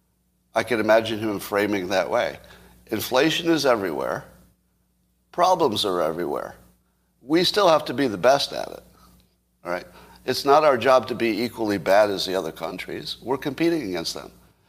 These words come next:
We want them to wish they lived here. So I can inf-, influence things here by domestic energy production.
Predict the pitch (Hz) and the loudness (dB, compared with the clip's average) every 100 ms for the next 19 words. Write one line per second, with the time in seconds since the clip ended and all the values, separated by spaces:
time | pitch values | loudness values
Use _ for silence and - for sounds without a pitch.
0 | _ _ - 127 127 131 117 151 151 123 | _ _ -4 0 4 4 6 6 6 2
1 | 127 - 117 117 123 120 127 127 135 127 | -6 -10 -2 0 0 2 2 2 0 0
2 | 170 - - - - _ _ _ _ _ | -4 -6 -14 -20 -20 _ _ _ _ _
3 | - 117 120 113 - - - 120 127 147 | 0 4 4 2 -2 -16 0 0 2 0
4 | 123 113 - 135 - 127 117 101 120 110 | -2 -4 -6 -4 -2 0 0 0 -2 -2
5 | 92 90 143 170 151 156 - _ _ _ | -2 -2 -2 -2 -8 -12 -20 _ _ _
6 | _ _ _ _ 104 104 101 95 101 - | _ _ _ _ 0 0 -2 -2 -2 -2
7 | 107 110 131 123 87 78 90 78 - - | -4 -2 -2 -4 -10 -12 -14 -14 -14 -20